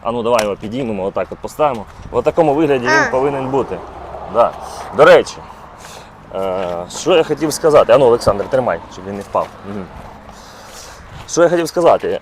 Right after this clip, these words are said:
Speaker 1: Е, плужок досить простий, але досить, досить цікавий, однокорпусний, з упорним колесом і з отаким диском. Ну, цей диск ставиться вниз, ви зрозуміли. Підрізний, так би мовити.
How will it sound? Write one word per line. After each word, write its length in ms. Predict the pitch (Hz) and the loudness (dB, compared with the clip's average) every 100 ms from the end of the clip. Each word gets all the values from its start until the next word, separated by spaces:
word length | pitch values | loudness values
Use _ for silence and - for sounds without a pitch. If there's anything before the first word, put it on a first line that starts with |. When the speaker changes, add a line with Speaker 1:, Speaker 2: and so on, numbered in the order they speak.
| - | -4
Speaker 1:
Е, 440 | 113 107 107 101 101 | -4 -2 -2 -4 -8
плужок 380 | - 160 165 165 | -4 0 2 2
досить 260 | 156 160 156 | 0 -4 -2
простий, 420 | 160 156 - 233 | -2 -2 -4 0
але 140 | 139 | 2
досить, 260 | 139 147 139 - 131 | 2 0 -4 -10 -6
досить 280 | 156 143 - | -4 -4 -8
цікавий, 480 | 147 202 190 117 | -2 4 4 4
однокорпусний, 1040 | 110 127 131 127 160 180 143 123 139 135 120 | 2 -2 -2 -2 0 0 -2 -6 -6 -4 -6
з 280 | 120 139 135 | -4 -2 -2
упорним 520 | 131 135 156 143 123 | -4 2 2 2 -2
колесом 480 | 175 190 156 127 123 | 0 2 2 -2 -4
і 120 | 175 | -4
з 80 | 147 | -4
отаким 380 | 139 135 180 170 - - | -6 -6 -6 -6 -10 -14
диском. 380 | 127 160 - 110 - - - | 0 0 0 -6 -8 -12 -8
Ну, 100 | 220 | -2
цей 160 | 170 | 0
диск 260 | 143 151 - | 0 -4 -4
ставиться 680 | - 143 131 - 131 127 | 2 2 2 0 2 4
вниз, 340 | 123 202 233 - - | 2 0 -4 -8 -10
ви 60 | 110 | -6
зрозуміли. 440 | 107 104 110 95 82 - - - - - - - - - - - | -4 -4 -4 -4 -6 -10 -14 -14 -14 -16 -18 -18 -18 -20 -20 -2
Підрізний, 460 | 156 147 151 131 90 | 2 2 2 0 -4
так 140 | 95 | -4
би 120 | 101 | -4
мовити. 280 | 95 80 80 | -4 -6 -8